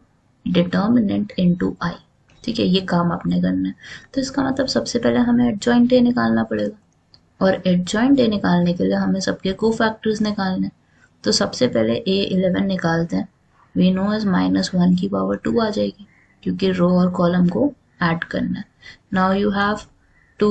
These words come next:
eliminate first row and first column। आपके पास क्या बचता है? Zero, zero, minus two and three। And if you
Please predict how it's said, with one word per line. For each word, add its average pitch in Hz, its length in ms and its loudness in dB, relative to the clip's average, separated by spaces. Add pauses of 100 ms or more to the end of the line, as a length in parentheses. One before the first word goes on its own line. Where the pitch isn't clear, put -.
(160)
eliminate 190 520 0
first 190 440 -2
row 208 160 -2
and 196 180 -2
first 180 380 0
column। 202 380 2
आपके 185 280 -4
पास 185 300 -4
क्या 190 160 -2
बचता 180 360 -4
है? 277 140 -6 (220)
Zero, 180 340 0
zero, 180 380 0 (340)
minus 175 520 -2
two 254 160 0 (540)
and 226 220 0
three। 233 220 -8 (420)
And 180 120 2
if 180 200 -2
you 226 80 2